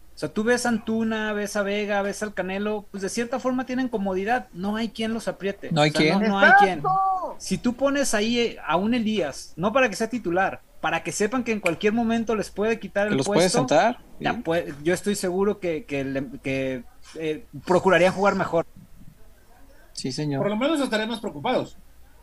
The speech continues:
Speaker 3: Cés-, Chema, digo, ¿por qué no, no? Yo insisto, me acuerdo la, la que falló Antuna contra Puma, la que falló ayer.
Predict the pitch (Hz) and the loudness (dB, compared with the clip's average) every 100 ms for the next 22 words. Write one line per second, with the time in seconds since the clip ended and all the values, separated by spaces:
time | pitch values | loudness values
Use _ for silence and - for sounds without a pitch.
0 | - - - - - - - - - - | -20 -20 -20 -20 -20 -20 -20 -20 -18 -18
1 | - - - 254 294 - - 269 302 311 | -20 -20 -2 2 2 0 -4 2 4 4
2 | 226 - - - - - - - - - | 2 -6 -20 -20 -20 -20 -20 -20 -20 -20
3 | - - - 247 262 190 - - - - | -20 -18 -6 -2 0 -2 -4 -18 -20 -20
4 | - - - - - - - - - - | -20 -20 -20 -20 -18 -18 -16 -18 -18 -20
5 | - - - - - - - - - - | -20 -20 -20 -20 -20 -20 -20 -20 -20 -6
6 | 214 214 254 285 311 320 220 240 - - | -4 -2 -2 2 4 2 0 -6 -6 -16
7 | - - - - 190 269 - 269 - - | -20 -20 -20 -10 -8 -8 -10 -12 -10 -8
8 | 151 - - - - - 175 170 214 254 | -10 -10 -18 -18 -18 -4 -2 0 2 2
9 | 277 285 262 202 185 175 175 175 170 233 | 0 0 0 0 0 -2 -4 -6 -4 -4
10 | - 220 202 190 165 143 135 160 170 160 | -4 -8 -6 -6 -8 -8 -8 -2 4 6
11 | 151 143 156 165 170 175 | 4 2 2 4 4 2